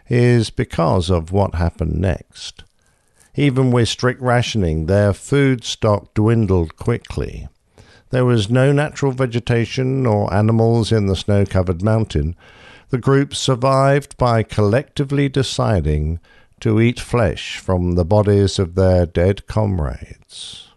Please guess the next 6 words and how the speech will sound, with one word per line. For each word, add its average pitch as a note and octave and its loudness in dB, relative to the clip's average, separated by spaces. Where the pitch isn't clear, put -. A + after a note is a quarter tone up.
This C3+ 0
decision A#2+ 2
was A2+ 2
not C3 -2
taken A2+ 0
lightly, G2+ 0